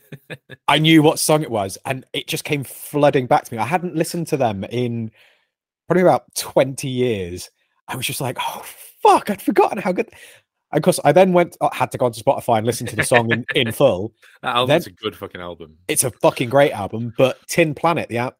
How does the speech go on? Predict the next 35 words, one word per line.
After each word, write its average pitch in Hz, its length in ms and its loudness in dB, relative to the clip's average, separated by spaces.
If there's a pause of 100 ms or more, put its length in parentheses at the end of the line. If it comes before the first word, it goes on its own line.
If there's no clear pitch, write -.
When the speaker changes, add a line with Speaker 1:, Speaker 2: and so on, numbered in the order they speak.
Speaker 2:
album 107 360 -2
after, 135 480 -2
is 101 160 -10 (160)
also 156 420 4
a 104 40 -2
great 98 220 -6
album. 98 340 -12
I, 127 200 -8 (200)
I 131 60 -4
used 135 180 -8
to 131 60 -14
listen 127 220 -14
to 120 60 -8
that 98 160 -6
all 156 380 4
the 135 80 2
fucking 123 420 -2
time. 98 460 0 (520)
Um, 127 420 2 (280)
so - 140 -4
then 151 100 8
went 156 140 2
ahead 131 160 2
and 127 100 -8
listened 127 220 -6
to 127 60 -6
that 135 120 2
and 107 80 -6
was 131 120 -2
listening 147 260 -4
to 139 120 4
it 120 60 0
on 123 80 -4
the 123 80 0
way 120 460 2